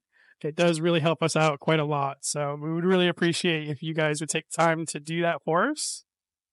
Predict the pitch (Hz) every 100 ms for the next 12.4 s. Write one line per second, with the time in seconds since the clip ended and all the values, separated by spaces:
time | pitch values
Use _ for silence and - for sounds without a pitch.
0 | _ _ _ _ _ _ _ _ 147 147
1 | 139 147 147 156 156 143 165 165 165 220
2 | 262 185 170 160 170 175 170 160 170 156
3 | 170 180 185 233 180 151 _ _ _ _
4 | _ _ _ _ - 156 151 143 160 147
5 | 143 160 156 156 185 262 285 - 170 151
6 | 151 175 170 160 156 160 160 156 165 185
7 | 254 262 _ _ _ _ _ _ - 170
8 | 170 180 180 151 156 156 170 180 220 208
9 | 156 147 156 156 165 160 165 160 160 151
10 | - 254 - _ _ 165 160 156 156 151
11 | 160 165 220 277 330 185 170 156 214 170
12 | 160 156 156